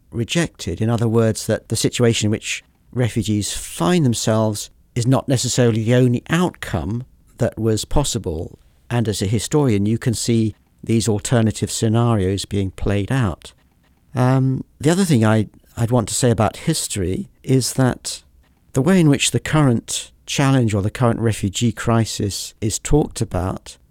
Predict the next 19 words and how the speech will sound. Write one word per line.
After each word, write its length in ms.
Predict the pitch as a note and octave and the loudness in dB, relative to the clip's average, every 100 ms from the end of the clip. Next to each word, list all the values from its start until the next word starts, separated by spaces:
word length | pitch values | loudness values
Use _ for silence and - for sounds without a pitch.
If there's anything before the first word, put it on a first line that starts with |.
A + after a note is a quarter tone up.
| _ _ _ - | _ _ _ 0
all 280 | D#3 D#3+ | 2 2
too 240 | D3 - B2+ | 0 2 4
easily 800 | C#3+ D3 B2 A#2 A2 G2+ G#2+ F2+ - | 4 4 2 0 2 2 0 -6 -10
suggests 1120 | - A2+ - - F#3+ F3 G2+ - - - - - | -6 -6 -4 0 2 4 2 -2 -6 -8 -8 -12
that 500 | G#2 C3 B2 A#2 A#2+ | -2 0 0 0 -4
it's 340 | - - - - | -4 -6 -10 -6
unprecedented. 1160 | B2 A2+ G#2+ - A#2 G#2+ - F#2 E2+ - - - - | -2 -2 -2 -2 -2 -2 -6 -6 -8 -8 -12 -10 -2
And 120 | B2+ | 0
once 180 | F#3+ F3 | 2 2
people 280 | - C#3 C3+ | 2 2 2
start 340 | - B2+ - | 2 0 2
talking 320 | C3+ B2 A#2+ | 0 0 0
about 380 | A2+ A2+ G#2+ - - | 2 2 0 -4 -2
unprecedented 1040 | A#2 A2 - - C#3+ C3 G#2 G2 - F2+ - | 2 2 0 0 0 0 0 0 -2 -6 -8
crises, 800 | - A#2 A#2+ A#2 - E2 A2 - - _ _ _ - | -2 0 2 0 -4 -4 -6 -10 -14 _ _ _ -4
the 80 | A2 | 0
historian 640 | A#2 - D3+ E3+ D3+ G2+ | 0 0 2 4 4 2
in 80 | F#2+ | -2
me 320 | F#2+ F#2+ A2+ | -2 -2 -4